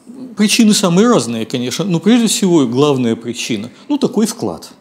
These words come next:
Другое дело, метод измерения может быть разный, но в принципе это от-, отношение вклада.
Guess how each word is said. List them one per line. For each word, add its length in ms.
Другое 320
дело, 180
метод 320
измерения 480
может 260
быть 200
разный, 240
но 80
в 60
принципе 480
это 200
от-, 60
отношение 580
вклада. 400